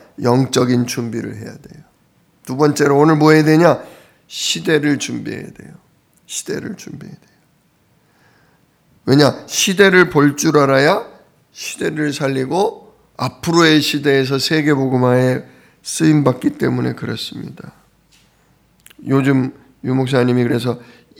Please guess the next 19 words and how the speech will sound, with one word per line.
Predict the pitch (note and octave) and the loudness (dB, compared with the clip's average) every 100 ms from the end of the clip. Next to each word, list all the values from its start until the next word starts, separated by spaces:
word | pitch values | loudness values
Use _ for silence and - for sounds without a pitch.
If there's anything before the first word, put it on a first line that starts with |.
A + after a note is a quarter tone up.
| _ _ _ _ _ - | _ _ _ _ _ -6
어, | A#2 A#2 - _ | -4 -4 -8 _
삼공팔공 | - - E3+ F3 E3+ E3+ D#3+ - - D#3 C#3+ C3+ B2 - - | -12 -8 -6 -4 -2 -2 -2 -4 -4 -2 -2 -2 -4 -10 -16
그런 | - C3+ C3 | -6 -2 -2
이야기를 | B2+ A#2 B2 A2 G#2+ | 0 -2 -4 -8 -8
해요. | G#2 C#3 - _ _ _ _ _ _ _ _ _ | -10 -14 -18 _ _ _ _ _ _ _ _ _
그게 | - D3+ | -8 -6
무슨 | C3+ C#3 D#3 D3+ | -6 -6 -4 -2
얘기입니까? | C3 B2+ A#2 - C3+ C3 A#2 _ _ _ _ | -2 -2 -4 -6 -6 -6 -12 _ _ _ _
지금 | - C3 C#3 | -8 -4 -4
이천이십이 | B2+ C#3 - D3+ C3+ B2+ C3 - B2+ C3 | -4 -6 -2 0 0 -2 -4 -4 -4 0
년인데 | C3+ B2+ A#2+ B2 D#3+ D3+ A2+ - _ _ _ - | 0 0 -2 0 0 0 -4 -14 _ _ _ -12
우리 | B2+ C3+ B2+ | -4 -2 0
아이들, | - B2 B2+ B2+ A#2+ F#2+ - | 0 0 0 -2 -4 -6 -14
학생들이 | - D3 - C#3+ C3 C3 D3 C3+ - _ _ _ _ - B2+ | -12 -6 -4 -2 -2 0 0 -2 -10 _ _ _ _ -10 -6
이제 | B2 A#2 - _ _ _ _ _ _ | -4 -4 -8 _ _ _ _ _ _
대학을 | - A#2+ C3+ C#3 C#3+ C#3 | -2 4 4 4 2 4
나오고 | C3 B2+ C3 B2+ B2+ | 4 4 2 -2 -4
직장에 | - - - C#3 C#3 | -6 -6 0 0 0
가서 | B2+ B2 C3 C3+ | -2 -2 -4 -8